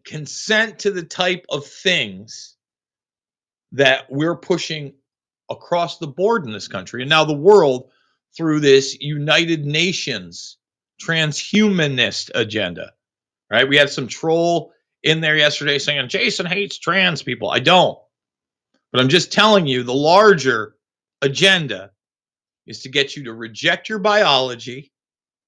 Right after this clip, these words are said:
as they take away parental rights and act like children can have the type of autonomy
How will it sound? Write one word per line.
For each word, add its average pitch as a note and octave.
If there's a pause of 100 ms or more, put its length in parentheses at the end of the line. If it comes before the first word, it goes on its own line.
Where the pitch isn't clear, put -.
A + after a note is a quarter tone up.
(420)
as D3+
they C#3+
take F#3
away D#3+
parental D#3
rights C3+ (340)
and C#3
act D#3
like C#3+
children E3+ (880)
can D3
have D#3+
the C#3
type F3+
of C#3+
autonomy C#3